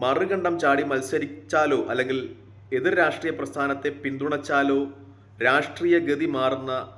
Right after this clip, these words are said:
രണ്ട് മൂന്ന് നിയമസഭാ നിയോജക മണ്ഡലങ്ങളുണ്ട് കേരളത്തിൽ. അതിനെപ്പറ്റിയാണ് നമ്മൾ വിശകലനം ചെയ്യുന്നത്. അതിൽ ഏറ്റവും പ്രധാനമായിട്ടുള്ള മണ്ഡലം എന്ന് പറയുന്നത് കൊല്ലം ജില്ലയിലെ കൊട്ടാരക്കരയായിരുന്നു. കൊട്ടാരക്കരയുടെ ഒരു രാഷ്ട്രീയ ചരിത്രം എടുത്താൽ നമുക്കറിയാം, അവിടെ ദീർഘകാലം എം എൽ എ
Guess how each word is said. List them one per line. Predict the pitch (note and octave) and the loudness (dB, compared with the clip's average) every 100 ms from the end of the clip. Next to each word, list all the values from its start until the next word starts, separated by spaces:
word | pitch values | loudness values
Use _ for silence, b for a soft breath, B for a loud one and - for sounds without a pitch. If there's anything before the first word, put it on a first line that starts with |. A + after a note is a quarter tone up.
| - - | -20 -4
രണ്ട് | A#2+ C3 C#3 | -2 0 -2
മൂന്ന് | C#3+ C#3 B2+ | 0 -2 -2
നിയമസഭാ | B2+ B2+ C#3 C#3+ B2+ | -4 -6 -6 -4 -4
നിയോജക | A#2+ B2 A#2 A#2+ | -4 -6 -6 -6
മണ്ഡലങ്ങളുണ്ട് | A#2 A#2 B2+ B2+ A#2 G#2+ G#2 | -6 -2 -2 -2 -4 -4 -6
കേരളത്തിൽ. | F#2 F#2+ - - - b b b b C3 | -6 -8 -12 -18 -20 b b b b 0
അതിനെപ്പറ്റിയാണ് | D3+ G3+ F#3+ D#3 C3+ B2 | 2 2 0 0 -2 -2
നമ്മൾ | A#2 A#2 | -4 -4
വിശകലനം | G#2 A#2 A#2 G#2 F#2 | -4 -4 -4 -4 -8
ചെയ്യുന്നത്. | E2 D2+ C2+ - G#2+ | -14 -14 -16 -10 -6
അതിൽ | B2+ B2+ | 0 0
ഏറ്റവും | C3 D#3+ E3+ | 0 -4 -4
പ്രധാനമായിട്ടുള്ള | D3 C#3 C#3+ D3 C#3 C#3 C#3 B2+ A#2+ | -2 0 0 0 0 -2 -2 -4 -4
മണ്ഡലം | A2+ A#2+ C3+ - A#2 | -6 -4 -4 -4 -6
എന്ന് | A2 | -6
പറയുന്നത് | G#2+ G#2 G2+ G2+ - b b b b - | -4 -4 -4 -8 -8 b b b b -6
കൊല്ലം | C3 D3 E3+ C#3+ | 0 2 2 0
ജില്ലയിലെ | C3 C3 B2+ A#2+ | -2 -2 -2 -4
കൊട്ടാരക്കരയായിരുന്നു. | A2+ C3 C#3 B2+ G2 F2 F2 E2+ | 0 2 2 0 -2 -4 -10 -14
കൊട്ടാരക്കരയുടെ | G#2+ C3 C3+ C#3+ C#3 C#3+ C#3 | -2 0 2 2 0 2 0
ഒരു | C3 B2+ | 2 0
രാഷ്ട്രീയ | B2+ - D3+ D3 | -2 -6 -6 -4
ചരിത്രം | C3+ C3 C#3 C3+ | -2 -2 -4 -4
എടുത്താൽ | - B2+ B2 | -2 -4 -4
നമുക്കറിയാം, | A#2+ A#2 A2+ A#2 - - - b b b b B2 | -6 -2 0 0 -4 -18 -20 b b b b 0
അവിടെ | D3+ D3+ | 2 2
ദീർഘകാലം | D#3 D3+ F3 F3 E3+ E3 C#3+ C#3 | 0 -2 -2 4 6 4 0 -2
എം | C#3+ | 0
എൽ | |
എ | D3 | 4